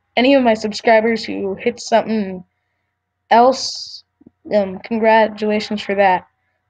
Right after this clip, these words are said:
But I noticed a lot of people have been losing subscribers 'cause there was a scammer on YouTube. Also, I'm not gonna do as much animation things. I'll probably go back to doing the voice videos, like,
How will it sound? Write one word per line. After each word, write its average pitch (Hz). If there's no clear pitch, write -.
But 196
I 240
noticed 294
a 247
lot 233
of 220
people 214
have 202
been 190
losing 214
subscribers 254
'cause 226
there 220
was 202
a 196
scammer 196
on 196
YouTube. 196
Also, 254
I'm 285
not 269
gonna 285
do 247
as 214
much 226
animation 220
things. 262
I'll 202
probably 240
go 214
back 220
to 247
doing 214
the 202
voice 208
videos, 190
like, 190